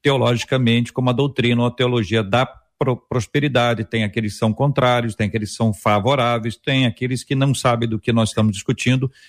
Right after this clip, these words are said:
e vão ser educados aqui agora, vão ser orientados por meio de vocês três. Então, quando veio esse significado novo,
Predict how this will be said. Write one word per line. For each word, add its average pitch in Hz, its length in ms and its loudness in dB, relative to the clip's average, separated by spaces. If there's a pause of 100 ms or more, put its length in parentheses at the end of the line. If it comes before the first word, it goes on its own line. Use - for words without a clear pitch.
(320)
e 135 360 4
vão 135 260 0
ser 151 340 0
educados 135 720 0
aqui 113 240 -2
agora, 110 420 2
vão 104 140 -2
ser 113 140 -4
orientados 113 680 0
por 104 220 -2
meio 123 400 2
de 107 240 0
vocês 127 440 0
três. 95 400 0
Então, 160 300 0 (680)
quando 202 480 2
veio 131 380 0
esse 127 260 -8
significado 143 840 0
novo, 131 720 0